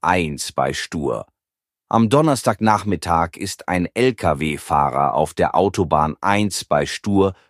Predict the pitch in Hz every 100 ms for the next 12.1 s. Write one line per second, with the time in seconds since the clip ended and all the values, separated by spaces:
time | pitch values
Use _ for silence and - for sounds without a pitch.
0 | _ - 123 90 - 85 - 98 - 98
1 | 80 64 60 - - - _ _ - 69
2 | - 90 - 90 - 107 - 87 - 92
3 | 87 82 80 - 107 113 117 113 - 113
4 | 101 82 - - 78 - - 98 107 -
5 | 92 87 90 85 _ _ - 104 - 139
6 | 135 117 170 170 139 127 117 117 117 117
7 | - 71 64 - 65 - - _ _ _
8 | _ - 78 76 80 85 - - 90 98
9 | 92 92 - 85 78 73 85 73 73 71
10 | 85 - - 76 73 - 80 - - 82
11 | 85 120 104 - 69 62 57 65 - -